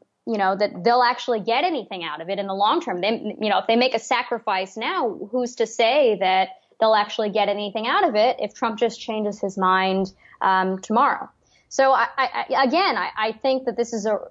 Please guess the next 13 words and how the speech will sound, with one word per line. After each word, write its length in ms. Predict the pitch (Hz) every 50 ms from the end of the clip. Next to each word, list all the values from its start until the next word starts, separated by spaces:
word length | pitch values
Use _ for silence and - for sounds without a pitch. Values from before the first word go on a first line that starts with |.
| _ _ _ _ _ _ _ - - -
this 180 | 240 240 240
is 140 | 254 247 220
really 340 | 208 214 240 254 294 320 302
not 400 | 269 240 202 220 240 254 254 - - - _ _ _ -
a 80 | - 208
helpful 760 | 208 - - 262 254 269 262 - - 254 240 233 226 226 220
negotiating 680 | 214 214 226 262 311 415 - - 269 226 208 196 196
strategy 720 | 190 - - 202 180 170 165 170 170 175 - 202 190 196 190
when 320 | 180 196 202 196 202 208
you 100 | 214 214
have 280 | 196 190 185 185 185 170
repeated 400 | 180 175 - 196 180 175 170 -
play. 260 | - 180 110 - -